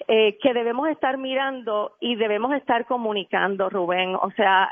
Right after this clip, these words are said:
eh, por ejemplo, Ponce, yo estuve en Ponce hace una semana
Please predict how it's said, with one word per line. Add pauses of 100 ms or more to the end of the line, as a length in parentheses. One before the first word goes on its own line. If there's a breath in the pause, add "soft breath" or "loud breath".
(100)
eh,
por
ejemplo,
Ponce,
yo
estuve
en
Ponce
hace
una
semana